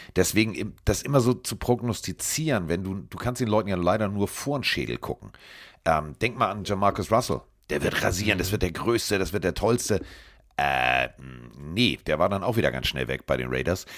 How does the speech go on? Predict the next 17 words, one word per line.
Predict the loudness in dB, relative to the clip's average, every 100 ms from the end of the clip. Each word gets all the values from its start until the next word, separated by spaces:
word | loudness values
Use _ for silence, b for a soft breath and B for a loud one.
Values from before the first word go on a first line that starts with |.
| B B B 4
Ähm, | 4 4 2
der | 4
Junge | 6 6 6 4
hat | 0 0
alles, | 4 6 6 4 0
was, | -2 0 0
was | -2
es | -2
bedarf, | -4 0 4 4 2 -2
genauso, | 0 4 4 4 2
äh, | 4 4 4
wie | 2
Bryce | 6 6 6
Young | 2 2
von, | 0 -2 -2
von | -2 -4
Alabama. | 0 2 2 2 0